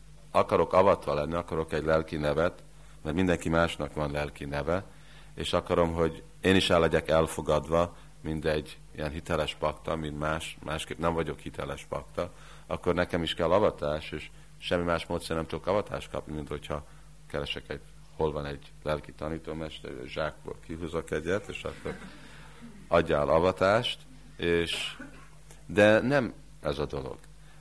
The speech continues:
hanem először kell találni olyan személy, akinek száz százalék bizalom van,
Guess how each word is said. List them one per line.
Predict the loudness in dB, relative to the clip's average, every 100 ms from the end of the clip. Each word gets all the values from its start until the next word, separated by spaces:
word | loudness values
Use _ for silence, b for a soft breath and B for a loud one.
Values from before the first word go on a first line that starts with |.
| B
hanem | 2 6 8 8 4 0
először | 2 4 4 2 2
kell | 4 4
találni | 4 2 4 2 0 -2
olyan | 2 2 0
személy, | -2 -2 0 -2
akinek | -2 -6 -6 -4 -4 -2
száz | 0 0 0
százalék | -2 -2 -2 -6
bizalom | -6 -4 0 0 -2 -2
van, | -2 -2